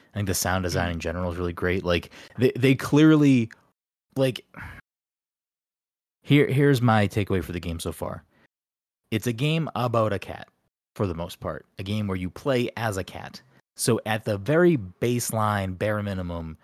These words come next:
Speaker 1: you're gonna hook people in, at least hook people in at first, because people that care about cats or like cats are gonna be like,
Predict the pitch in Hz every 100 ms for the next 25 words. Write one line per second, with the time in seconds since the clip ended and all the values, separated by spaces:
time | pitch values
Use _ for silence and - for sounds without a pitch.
0 | _ _ 104 120 139 87 - 175 - -
1 | 160 147 131 - - 110 87 85 107 175
2 | 190 - 156 - 123 98 - 110 107 -
3 | 95 85 - - - _ _ _ - 98
4 | 110 95 85 - _ _ _ - 117 123
5 | 101 - 120 113 110 107 98 - - 87
6 | 95 - 92 87 101 98 95 95